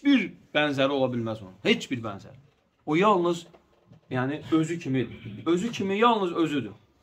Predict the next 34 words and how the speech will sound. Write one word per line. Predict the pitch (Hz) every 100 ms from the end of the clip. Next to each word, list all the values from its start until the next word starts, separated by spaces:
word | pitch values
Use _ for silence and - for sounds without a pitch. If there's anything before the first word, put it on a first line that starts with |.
| _ -
Yəni | 127 147 165 - _ -
Allah | 143 190 175
Azza | 156 151
və | 151
Cəllə | 156 143 139
heç | 214 -
nə | 143
tay | - 143
bərabər | 123 127 123 127 135
ola | 117 120
bilməz. | 117 107 104 - _ _ -
Həmçinin | 139 165 160
başqa | 151 - 170 160
ayədə | 151
nə | 151
deyir? | 139 143
Fələ | 139 151 156
təc'alu | 170 165 139 143 131
lillahi | 135 139 143 147 170 175 _ _
əndədən. | 135 135 135 127 120 104 90 - _ _ -
Ona | 151 160
görə | 151 147
ona | 151
şəriklər, | 147 143 131 143 143 127
ortaqlar | 120 120 139 131
qoşmayın. | 139 131 113 92 - _ _ _ _ _ -
Başqa | 139 - 175
ayədə | 170 -
nə | 170
deyir? | 151 170 170
Və | 139 160
ləm | 190 175
yəkun | 175 170 160
lehu | 170 175